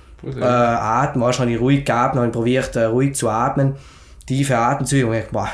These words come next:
Speaker 2: da, da stimmt etwas nicht, da geht etwas nicht." Dann hab ich langsam umgekehrt zu hyper-, hyperventilieren. Äh, hab eine Atemnot gekriegt und dann sofort geschrien, halt, "Ja, helft mir, helft mir."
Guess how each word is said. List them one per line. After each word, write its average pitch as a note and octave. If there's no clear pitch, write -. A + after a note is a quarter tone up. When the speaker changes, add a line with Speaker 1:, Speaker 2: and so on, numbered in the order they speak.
Speaker 2:
da, A#2+
da A#2+
stimmt C3
etwas G2+
nicht, G#2
da A#2+
geht A#2+
etwas G#2
nicht." G#2+
Dann A2+
hab C#3+
ich C#3
langsam C3+
umgekehrt C3
zu A#2
hyper-, C3+
hyperventilieren. B2
Äh, A#2
hab A2+
eine A#2
Atemnot D3
gekriegt D3+
und A#2+
dann A#2
sofort B2+
geschrien, D3
halt, B2
"Ja, A#2+
helft C#3+
mir, C3+
helft D3
mir." C3